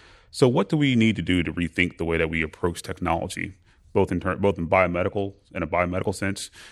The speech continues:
and the broader sense of information technology and other innovations that have reshaped everyday life?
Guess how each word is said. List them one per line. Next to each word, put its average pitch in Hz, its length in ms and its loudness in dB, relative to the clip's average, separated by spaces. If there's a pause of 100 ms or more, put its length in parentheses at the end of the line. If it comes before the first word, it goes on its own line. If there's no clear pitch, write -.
(120)
and 117 120 2
the 117 40 6
broader 123 300 4
sense - 500 -8
of 87 420 -2
information 92 440 -6
technology 85 580 -6
and 82 140 -6
other 87 160 -4
innovations 82 520 -6
that 80 280 -8
have 82 220 -2
reshaped 80 500 -4
everyday 85 280 -2
life? 82 420 -6